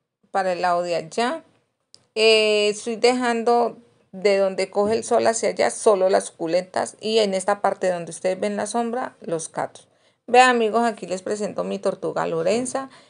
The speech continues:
Siempre sale cuando yo estoy por ahí, sale, come y vuelve y se va. Pero por ahí se está un rato, bueno, ahí se queda ella mirándome a ver qué es lo que estoy haciendo.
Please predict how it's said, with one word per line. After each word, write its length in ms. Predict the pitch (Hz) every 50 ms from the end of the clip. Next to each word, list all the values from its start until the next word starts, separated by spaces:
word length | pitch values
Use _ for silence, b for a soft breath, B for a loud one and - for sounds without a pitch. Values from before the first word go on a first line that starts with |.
| B B B -
Siempre 500 | - - 254 247 233 233 226 226 220 220
sale 240 | 214 220 208 202
cuando 240 | 202 214 208 202 190
yo 140 | 175 - -
estoy 180 | - - 185 170
por 300 | _ - 180 180 185 220
ahí, 360 | 247 269 269 269 269 269 254
sale, 480 | 240 - 220 214 214 220 226 226 226 226 _
come 580 | - - 220 220 226 220 226 226 240 247 254 b b b b b b b - - - - _ _ _ _
y 180 | - 214 220 208
vuelve 400 | 190 175 180 175 170 160 165 180
y 80 | 180 165
se 220 | - - 175 160
va. 200 | 160 160 156 156 - _ _ _ _ _ _ _ _ _ _ _ _ _ _ _ _ _ _ _ _ _ _ _ _ _ -
Pero 260 | - 202 190 185 180
por 140 | - 185 175
ahí 140 | 160 165 160
se 100 | - 196
está 180 | 196 - -
un 160 | 196 190 190
rato, 520 | 190 - 233 254 277 285 277 - 285 277 226
bueno, 320 | 202 196 165 156 165 160 156 _ _ _ _ _ -
ahí 220 | 202 - 196 -
se 200 | 202 - 247 240
queda 280 | 240 - 233 214 214 208
ella 180 | 202 202 202 202
mirándome 540 | 202 196 180 165 165 165 165 185 190 190
a 40 | 175
ver 120 | 165 156 -
qué 100 | - 175
es 40 |
lo 100 | 175 175
que 80 | - 190
estoy 260 | - - - 165 160
haciendo. 500 | 156 156 - - - 165 156 - - -